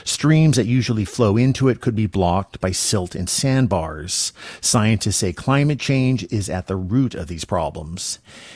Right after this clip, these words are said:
And another problem out in the wild. The California condor is under threat once again. The massive birds went extinct in the wild in the nineteen eighties, but through breeding and conservation programs started to bounce back.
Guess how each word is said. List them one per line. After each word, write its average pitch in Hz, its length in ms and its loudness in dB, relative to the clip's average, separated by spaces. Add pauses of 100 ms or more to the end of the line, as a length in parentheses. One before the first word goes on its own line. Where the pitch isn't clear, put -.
(120)
And 113 200 2
another 147 380 4
problem 98 520 2
out 95 260 -4
in 92 140 -6
the 90 60 -4
wild. 85 640 -6 (240)
The - 80 -4
California 165 580 2
condor 107 600 2
is 101 140 -4
under 90 280 -6
threat 117 420 -2
once 85 340 -8
again. 90 560 -2 (240)
The - 80 -2
massive 113 480 2
birds 92 360 0
went 90 200 -2
extinct 113 440 -2
in 92 100 0
the 92 60 0
wild 90 380 -2
in 92 80 -2
the 90 80 -2
nineteen 90 400 -2
eighties, 101 640 -2 (260)
but 120 160 2
through 165 240 2
breeding 120 440 2
and 107 100 2
conservation 101 640 0
programs 98 560 2
started 151 460 0
to 156 100 -2
bounce 82 380 -4
back. 117 520 -2